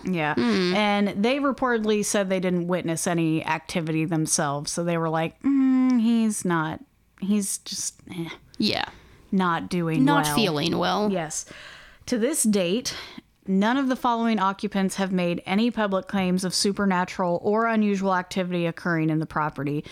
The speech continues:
Speaker 1: since the Snedeker family.
Speaker 2: Mm-hmm.
Speaker 1: So, mm, take that for what you will. Some sources have reported rumors, uh, have report-, why'd I say it like that? Some sources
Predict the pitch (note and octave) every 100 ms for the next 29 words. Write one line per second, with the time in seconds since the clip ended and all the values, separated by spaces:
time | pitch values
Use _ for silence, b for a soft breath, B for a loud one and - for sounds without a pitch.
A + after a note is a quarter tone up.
0 | B - - F#3+ E3 - - - - F3
1 | C#3 - - - - - - - _ A#3
2 | G3+ F3+ - _ - - D3+ C#3+ D3 -
3 | A3+ A#3 A#3 A#3+ A#3 F#3 F3+ - - F3+
4 | F3+ B3 A3 F3 F#3 B B B B B
5 | - D4 D#4 D4+ C#4+ C4+ B3 G#3+ B3 C#4+
6 | C4 B3 - A3+ G#3+ G3+ G3+ G#3 A3 A#3
7 | A3+ - - G3+ G3 F#3+ F#3+ A3 G#3+ -
8 | A#3 A3+ G3 G3+ A3+ - A#3 E3 D#3+ D3
9 | D3+ B B B B - C#4 D4 - D#4
10 | C#4+ C4+ A3+